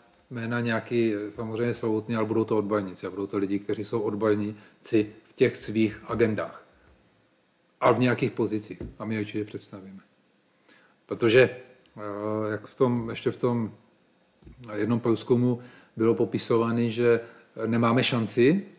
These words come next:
že to bude úzký, pouze zaměřený protikorupčně, to není pravda. To byl, to byl politolog, nebo snad ani není to politolog, ale člověk, který je na C V U, což je škola Ivana Langa. Já, Ivan Langa mě,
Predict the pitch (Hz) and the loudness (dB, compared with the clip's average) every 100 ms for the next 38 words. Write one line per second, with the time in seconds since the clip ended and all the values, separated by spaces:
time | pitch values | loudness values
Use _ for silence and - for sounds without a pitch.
0 | 156 113 113 110 107 110 113 110 107 - | -10 -2 2 2 2 2 2 2 -2 -4
1 | - 131 165 - - - - - 113 117 | 0 4 4 2 -12 -20 -10 -2 0 4
2 | 120 113 117 113 123 120 113 113 117 113 | 4 2 2 2 0 0 0 0 2 0
3 | 107 - 117 117 117 107 110 104 95 95 | 0 -2 0 0 -2 -2 -4 -4 -6 -8
4 | 90 - 107 113 123 110 98 101 117 120 | -12 -10 -4 2 4 2 0 0 2 4
5 | 107 - - _ - 113 104 117 113 107 | 2 -4 -20 _ 2 4 4 4 4 4
6 | 104 107 107 107 113 107 104 117 123 113 | 0 -2 -2 0 0 0 0 0 4 2
7 | 104 101 104 101 - 107 107 - 110 117 | 2 0 0 -2 0 0 0 0 2 4
8 | 117 110 123 113 123 143 - - - _ | 2 2 2 4 4 2 -4 -20 -20 _
9 | - 104 110 - 113 107 110 113 117 113 | -6 2 2 4 2 4 4 4 4 2
10 | 110 107 107 113 110 120 110 110 110 107 | 2 2 0 -2 -4 -6 -4 -4 -4 -2
11 | 110 110 110 | 0 0 -2